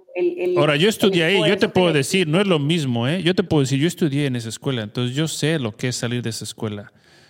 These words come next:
Speaker 2: Sí te prepara para muchas cosas, pero ¿sabes qué no te prepara? No te prepara a ser artista.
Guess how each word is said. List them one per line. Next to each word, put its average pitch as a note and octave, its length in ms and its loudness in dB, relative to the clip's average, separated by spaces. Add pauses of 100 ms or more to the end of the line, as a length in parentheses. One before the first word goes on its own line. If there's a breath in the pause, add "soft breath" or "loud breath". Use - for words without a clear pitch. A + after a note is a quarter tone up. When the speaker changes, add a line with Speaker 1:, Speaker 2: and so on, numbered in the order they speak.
(280 soft breath)
Speaker 2:
Sí - 180 -4
te G#3 100 0
prepara C#3+ 460 0
para B2 140 0
muchas B2+ 380 -2
cosas, E3 580 -2 (640 soft breath)
pero C3+ 120 0
¿sabes E3 540 -2
qué D#3 140 0
no E3+ 120 2
te E3 140 0
prepara? D3+ 580 -2 (540)
No C#3+ 100 2
te F3+ 120 4
prepara D#3 400 2
a D3 40 0
ser D#3 180 -2
artista. - 520 -8